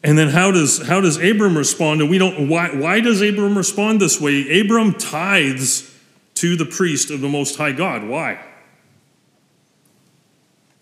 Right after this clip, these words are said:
I think it's because Abram recognizes that they both worship the same God.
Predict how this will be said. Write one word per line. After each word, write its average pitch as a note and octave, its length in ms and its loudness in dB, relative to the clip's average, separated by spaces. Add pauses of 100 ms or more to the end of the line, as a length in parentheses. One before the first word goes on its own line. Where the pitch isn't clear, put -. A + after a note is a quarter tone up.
(1500)
I - 20 -20
think D#3 140 0
it's F3 100 2
because D#3+ 340 2
Abram D#3 420 0
recognizes B2+ 920 -4
that A#2 180 -6
they A#2+ 120 -4
both C3 400 -4
worship A#2+ 520 -8
the G#2+ 80 -8
same A2+ 340 -4
God. G2 360 -8